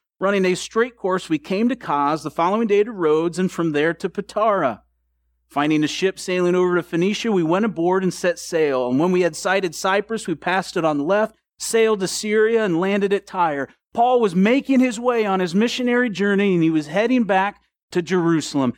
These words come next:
That's what he had on his mind. That's what he had on his heart. He knew he was called to go back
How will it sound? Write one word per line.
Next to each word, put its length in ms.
That's 160
what 140
he 60
had 240
on 100
his 140
mind. 440
That's 120
what 100
he 80
had 180
on 120
his 140
heart. 320
He 100
knew 300
he 120
was 180
called 360
to 60
go 160
back 280